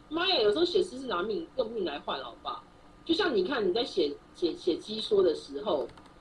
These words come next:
你明明可以去用别的方式去形容生命背后的那种荒谬，跟就是哭着哭着就笑的那种，那，那种状况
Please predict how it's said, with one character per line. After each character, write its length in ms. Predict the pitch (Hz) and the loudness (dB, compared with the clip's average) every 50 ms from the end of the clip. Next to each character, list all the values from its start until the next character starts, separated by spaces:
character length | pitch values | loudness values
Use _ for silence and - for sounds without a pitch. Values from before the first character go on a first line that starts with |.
| - - | -16 -8
你 100 | - 202 | -4 -2
明 180 | 220 233 254 277 | -2 0 0 2
明 140 | 294 320 339 | 4 4 4
可 200 | 349 339 294 247 | 4 6 6 6
以 160 | 254 214 185 | 6 4 0
去 280 | - - - 262 226 220 | -2 -4 -6 -6 -2 2
用 320 | 247 240 202 156 - - - - - - - - - - - - - - - - - - - - | 2 2 2 2 -2 -6 -14 -20 -20 -20 -20 -20 -20 -20 -20 -20 -20 -20 -20 -20 -20 -20 -14 -4
别 200 | 220 214 208 208 | 4 6 6 6
的 140 | 226 247 247 | 6 4 0
方 280 | 247 - 226 196 208 - | -2 -2 -4 -4 -4 -6
式 360 | - - - 226 190 160 - - - - - - - - - - - | -8 -8 -4 -2 0 0 -2 -4 -10 -18 -20 -20 -20 -20 -20 -20 -20
去 480 | - - - - 277 247 202 170 - - - | -16 -10 -6 -4 0 2 2 2 0 0 -6
形 460 | - - - - 233 196 196 208 226 | -8 -8 -6 -2 0 0 0 0 2
容 280 | 220 208 165 143 131 131 - - - - - - - - - - - - | 2 2 2 2 -2 -6 -10 -16 -20 -20 -20 -20 -20 -20 -20 -20 -20 -20
生 340 | - - - 262 240 247 254 | -12 -4 0 0 0 0 0
命 340 | 262 269 254 208 180 160 - - - - | -2 -2 0 0 0 -2 -4 -6 -8 -2
背 200 | 240 220 190 196 | 0 2 2 2
后 180 | - 269 208 | 2 2 0
的 120 | 175 160 143 151 | 2 2 0 0
那 120 | 185 196 185 | 0 -2 -2
种 340 | 190 - 170 139 113 101 - - - - - - - | -2 -2 -2 -2 -2 -4 -8 -14 -18 -20 -20 -10 -2
荒 240 | - 220 185 180 190 | 0 0 0 0 0
谬， 300 | 202 208 208 190 160 131 117 - - - - - - - - - - - - - - - | -2 2 2 2 2 2 0 -8 -14 -20 -20 -20 -20 -20 -20 -20 -20 -20 -20 -20 -10 -2
跟 360 | - 403 - 185 190 196 196 - | 0 0 0 0 0 -2 -6 -6
就 140 | - - - | -4 -4 -2
是 580 | 185 - 381 359 349 339 320 302 285 285 269 - - - - - - | 0 2 6 6 6 6 6 2 0 -2 -4 -8 -10 -12 -20 -14 -8
哭 100 | - 220 | -4 0
着 100 | 196 185 - | 2 2 2
哭 180 | - - 196 | 2 -2 0
着 100 | 180 165 | 0 2
就 140 | - 180 175 | 2 2 2
笑 340 | 170 - - 208 156 135 131 | 2 2 0 0 0 0 0
的 100 | 127 123 | -2 -2
那 40 | 131 | -4
种， 180 | 151 143 123 120 - - - - | -6 -8 -8 -10 -14 -16 -10 -4
那， 120 | 190 180 175 | -4 -2 -2
那 100 | 175 190 | -2 -6
种 180 | 175 - 139 175 - | -6 -6 -6 -8 -6
状 140 | - - - - - - | -8 -10 -10 -10 -14 -14
况 180 | - 127 87 | -12 -12 -12